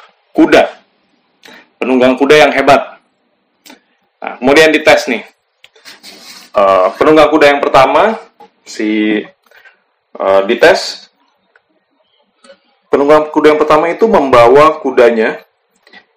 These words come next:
itu sampai ke s-, tepi jurang, itu jaraknya mungkin sekitar, eh, lima meter.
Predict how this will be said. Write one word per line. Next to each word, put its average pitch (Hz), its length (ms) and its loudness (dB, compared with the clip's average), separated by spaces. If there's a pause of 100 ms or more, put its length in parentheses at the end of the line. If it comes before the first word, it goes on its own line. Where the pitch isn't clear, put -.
(140)
itu 202 640 2 (400)
sampai 156 560 0
ke 127 240 2
s-, - 240 -16
tepi 151 320 -2
jurang, 139 480 2
itu 190 240 0
jaraknya 131 480 -2
mungkin 160 480 0
sekitar, 165 640 -2 (540)
eh, 110 540 0 (1160)
lima 160 240 0
meter. 170 300 -2